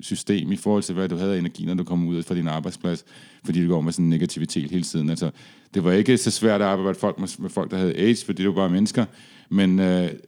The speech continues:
altså, den der conniving attitude, som der var fra den der, øh, administration, som virkelig bare prøvede at stoppe ting i lommerne på dem selv, og,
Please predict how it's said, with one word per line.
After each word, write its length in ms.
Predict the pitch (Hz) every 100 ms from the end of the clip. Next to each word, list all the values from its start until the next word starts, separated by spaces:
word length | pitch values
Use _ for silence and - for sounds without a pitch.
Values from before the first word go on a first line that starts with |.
| - _ -
altså, 200 | 101 92
den 180 | 113 104
der 120 | 107
conniving 840 | - 98 104 110 117 117 113 101
attitude, 460 | 113 113 107 113 110
som 240 | 104 98
der 120 | -
var 160 | 92 101
fra 360 | - 104 95 87 - - - _
den 140 | 92
der, 540 | 85 101 87 80 82 80 69 82 73
øh, 60 | 76 -
administration, 640 | 98 92 - 90 123 104
som 200 | 101 85
virkelig 360 | 101 - 110 101
bare 220 | 90 85
prøvede 380 | - 95 98 101
at 60 |
stoppe 240 | - 87 -
ting 180 | 104 98
i 20 |
lommerne 320 | 92 90 101
på 120 | 92
dem 100 | 85
selv, 280 | 80 92 76
og, 260 | 90 85